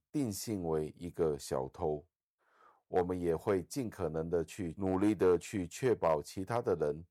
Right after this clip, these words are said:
安全地保护他们的财产，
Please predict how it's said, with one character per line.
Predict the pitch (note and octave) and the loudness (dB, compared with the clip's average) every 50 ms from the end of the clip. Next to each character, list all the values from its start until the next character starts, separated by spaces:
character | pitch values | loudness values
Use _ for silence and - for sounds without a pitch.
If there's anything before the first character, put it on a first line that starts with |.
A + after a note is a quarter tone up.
| _ _ _ _ _ _ | _ _ _ _ _ _
安 | - F#2+ G2 G2+ | -2 0 0 -2
全 | - - - D2+ D2+ D#2+ - | -2 -4 -6 -6 -6 -6 -8
地 | - D#2 D2 C#2 C2 - _ _ _ | -8 -8 -8 -8 -10 -14 _ _ _
保 | - D#2+ D2 D2 D2+ | 0 2 2 2 2
护 | - G#2+ F#2 E2 D#2 | 0 -2 -4 -6 -6
他 | - - F#2 F2+ | -6 -6 -6 -4
们 | F2+ F2 E2 D#2 | -2 -2 -2 -2
的 | D2 D#2+ D2+ D2 C2+ - | -2 -2 -2 -2 -4 -8
财 | - - - D#2 E2+ G#2 | -10 -6 -4 -2 -2 -2
产， | A2+ - - D#2 C2 B1 | -4 -6 -6 -6 -6 -6